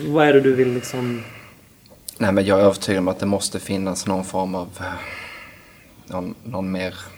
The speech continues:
Speaker 2: central gestalt. Någon, någon figur som, som har något annat råd att ge.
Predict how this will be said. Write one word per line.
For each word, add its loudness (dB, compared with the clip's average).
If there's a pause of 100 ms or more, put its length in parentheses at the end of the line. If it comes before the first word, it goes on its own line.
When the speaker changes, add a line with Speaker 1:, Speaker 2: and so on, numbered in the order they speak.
(360)
Speaker 2:
central -2
gestalt. -4
Någon, -2 (800)
någon 0
figur -4
som, -8 (720)
som -6
har -2
något -2
annat -8 (720)
råd -2
att -6
ge. -6